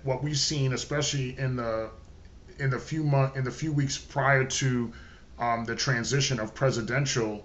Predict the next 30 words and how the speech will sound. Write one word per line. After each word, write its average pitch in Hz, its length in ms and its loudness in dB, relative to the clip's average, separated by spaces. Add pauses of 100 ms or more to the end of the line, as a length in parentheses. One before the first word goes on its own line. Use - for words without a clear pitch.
administrations, 120 920 0 (280)
we 143 120 2
saw 135 260 4
a - 0 -
lot 123 220 2
of 117 100 0
differences 117 540 0
between 110 340 -4
federal 113 460 -2
and 104 120 -4
state 113 380 -2
carceral 113 420 -2
journeys, 110 360 -4
especially 131 420 0
as 110 120 -4
it 95 60 -10
pertains 113 520 -6 (300)
to 127 100 -2
pardons 131 580 4
and 107 140 -6
civil 123 240 0
rights 117 320 0
restorations 117 640 -4
and 104 100 -6
different 117 300 -4
other 110 160 -2
issues 120 360 -4
pertaining 123 460 -4
to 113 60 -6
that. 123 260 -2